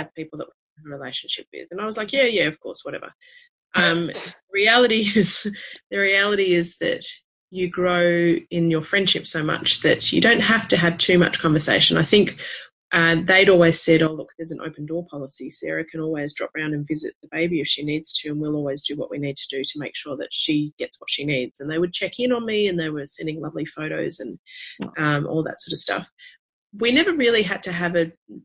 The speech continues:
Speaker 1: conversation where we said, "Right, we're gonna schedule it in. It has to be every
Speaker 2: Mm.
Speaker 1: Wednesday at nine o'clock that you're gonna spend time with Sarah," 'cause it just doesn't work for any of us, really, to
Speaker 2: Mm.
Speaker 1: have that sort of locked in time.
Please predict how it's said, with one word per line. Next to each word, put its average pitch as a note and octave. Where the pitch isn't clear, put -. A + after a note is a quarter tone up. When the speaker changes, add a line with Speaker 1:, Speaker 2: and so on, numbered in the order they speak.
Speaker 1:
conversation F3
where D#3+
we D#3+
said, D#3+
"Right, D#3+
we're F3
gonna F#3+
schedule D#3+
it D#3
in. D#3
It D3
has D3+
to -
be D3
every F3
Speaker 2:
Mm. E3
Speaker 1:
Wednesday D3+
at -
nine C#3+
o'clock -
that -
you're E3
gonna D3+
spend D3
time C3+
with C#3
Sarah," C3
'cause A3+
it -
just -
doesn't C3+
work C3
for -
any G#3+
of F#3
us, -
really, C#3+
to -
Speaker 2:
Mm. -
Speaker 1:
have D3+
that -
sort D#3
of C#3
locked D#3
in D3
time. F#3